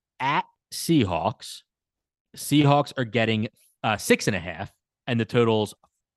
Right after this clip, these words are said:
forty-four and a half. So, uh, Russell Wilson,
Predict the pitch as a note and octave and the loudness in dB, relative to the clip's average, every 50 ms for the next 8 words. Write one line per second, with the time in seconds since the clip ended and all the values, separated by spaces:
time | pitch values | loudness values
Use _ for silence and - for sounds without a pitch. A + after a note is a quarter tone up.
0 | _ _ _ - C#3+ B2+ B2 B2+ C3 B2+ B2+ A#2+ - _ _ - - C3+ A#2 G#2 | _ _ _ 0 2 2 4 4 2 2 0 -4 -4 _ _ 0 2 4 4 4
1 | F2+ E2+ E2+ E2+ E2+ F2+ E2+ E2+ F#2 - _ _ _ _ _ _ _ _ - - | 0 -2 -8 -12 -12 -14 -14 -14 -16 -18 _ _ _ _ _ _ _ _ -16 -6
2 | - - B2 A2+ G#2+ G#2 G2+ G#2 G2+ G2+ G2+ G2 F#2+ F#2+ G2 B2 C3+ C3 - D#3 | 0 2 4 6 6 6 4 4 2 2 2 0 0 0 0 0 -2 0 0 0
3 | C3+ B2 B2 B2 A#2 - - B2 A#2+ A#2 A2+ A2 G#2+ G#2 | 2 2 0 0 -2 -4 -6 -6 -4 -4 -4 -6 -6 -8